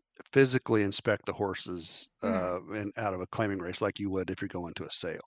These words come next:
Speaker 2: Mm-hmm.
Speaker 1: Uh, now what we do is, you know, especially at Keeneland, uh, you know, Mark is in the paddock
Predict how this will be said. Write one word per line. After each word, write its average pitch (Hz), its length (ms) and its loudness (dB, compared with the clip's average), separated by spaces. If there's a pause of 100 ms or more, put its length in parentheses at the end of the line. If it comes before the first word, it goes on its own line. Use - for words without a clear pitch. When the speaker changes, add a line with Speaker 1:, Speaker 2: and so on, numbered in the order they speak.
(140)
Speaker 2:
Mm-hmm. 226 340 -4
Speaker 1:
Uh, 107 240 4
now 110 220 6
what 117 240 4
we 110 120 2
do 123 400 6
is, 104 480 2
you 98 120 -6
know, 95 60 -2
especially 117 420 4
at - 100 -2
Keeneland, 127 500 4
uh, 104 200 2
you 107 120 0
know, 101 80 0
Mark 98 460 -2
is 101 280 -6
in 110 120 2
the 107 80 0
paddock 117 500 4